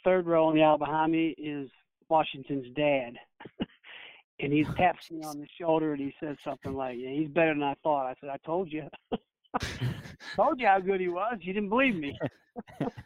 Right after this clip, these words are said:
He was the best player in the game. I mean, he was all the, I had Josh Smith that year, and all the pro scouts would come because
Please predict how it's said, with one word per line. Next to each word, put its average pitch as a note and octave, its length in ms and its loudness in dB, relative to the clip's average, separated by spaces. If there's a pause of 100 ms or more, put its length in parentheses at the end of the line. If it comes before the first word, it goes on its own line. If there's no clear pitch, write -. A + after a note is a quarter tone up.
(240)
He A3 120 2
was G3 80 -2
the G#3 80 0
best G#3 240 0
player G#3 180 0
in F#3+ 100 2
the F#3+ 60 0
game. A#3 340 -2
I F#3+ 40 0
mean, F#3 120 -2
he F#3+ 60 0
was E3 140 -4 (640)
all D#3+ 180 0
the, D3 120 -8 (420)
I F3+ 120 4
had G3 140 4
Josh F#3+ 280 4
Smith C4 200 0
that F3 180 2
year, G3 220 2
and F#3+ 80 2
all F#3+ 160 6
the E3 80 -8
pro G3 220 -2
scouts A3+ 340 0
would E3+ 100 -10
come F3+ 220 -2
because E3 280 -6